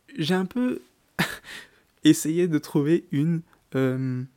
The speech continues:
une recette, si je peux dire ça comme ça, vers le succès qui est, et la dalle, faut que t'aies la dalle, faut que tu manges, faut que tu sois rassasié, et une fois que t'es rassasié, tu partages.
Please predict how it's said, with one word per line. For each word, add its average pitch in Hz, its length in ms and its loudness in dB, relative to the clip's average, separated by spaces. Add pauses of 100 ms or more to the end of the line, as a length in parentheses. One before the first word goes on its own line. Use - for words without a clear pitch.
(360)
une 147 120 2
recette, 175 680 2 (440)
si - 100 -8
je - 60 -12
peux 147 100 -2
dire 139 240 -2
ça - 200 -6
comme 139 180 -4
ça, 160 180 -4 (400)
vers 156 260 2
le 160 80 2
succès 160 360 -6
qui - 200 -4
est, 131 120 -2 (1000)
et 165 60 2
la 165 140 4
dalle, 135 320 -2 (120)
faut - 140 -6
que - 60 -12
t'aies 151 100 -2
la 135 140 0
dalle, 139 300 -4 (760)
faut - 160 -12
que - 80 -16
tu - 140 -4
manges, 147 420 0 (440)
faut - 100 -12
que - 80 -14
tu - 60 -10
sois 131 160 -4
rassasié, 143 540 0 (580)
et 127 40 -4
une 127 80 -4
fois 170 140 0
que 165 80 -6
t'es 156 100 0
rassasié, 143 360 -2
tu - 120 -16
partages. - 440 -12